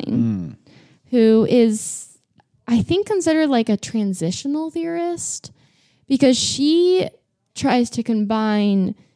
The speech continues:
Speaker 2: this idea of relationships and the drive. So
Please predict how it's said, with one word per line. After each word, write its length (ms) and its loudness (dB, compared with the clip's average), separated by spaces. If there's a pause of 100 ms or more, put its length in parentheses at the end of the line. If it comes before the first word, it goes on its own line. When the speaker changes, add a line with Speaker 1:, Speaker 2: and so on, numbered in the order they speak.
(140)
Speaker 2:
this 180 0
idea 760 2
of 480 0 (560)
relationships 1400 -2 (480)
and 640 0 (240)
the 560 2
drive. 720 0 (320)
So 560 2